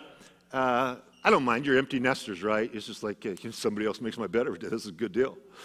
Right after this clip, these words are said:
But I'm down at the pool, and I'm, and it's a Saturday, and, uh, I meet some family, and the Lord ministers in my heart, "Hey, I wanna share you, I want you to share 'em with them about Jesus." I'm like, "Okay." So I start talking to this young family, and as I start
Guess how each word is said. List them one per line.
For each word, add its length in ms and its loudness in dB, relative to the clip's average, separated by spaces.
But 180 8
I'm 120 4
down 180 10
at 100 2
the 80 2
pool, 480 4
and 100 0
I'm, 180 -2
and 220 -2
it's 180 -2
a 60 -6
Saturday, 560 4
and, 380 4
uh, 180 4
I 80 2
meet 220 0
some 120 -6
family, 540 -2
and 100 -4
the 60 -2
Lord 180 2
ministers 360 -4
in 60 -8
my 100 -2
heart, 120 -2
"Hey, 100 0
I 40 0
wanna 180 -6
share 220 -2
you, 160 -4
I 60 -10
want 160 -6
you 80 -6
to 60 -4
share 200 -6
'em 160 -8
with 140 -4
them 120 -4
about 220 -6
Jesus." 400 -10
I'm 80 -12
like, 160 -10
"Okay." 280 -2
So 160 -2
I 100 0
start 200 0
talking 240 0
to 40 -2
this 140 -4
young 180 0
family, 440 2
and 440 -10
as 80 0
I 60 4
start 260 -2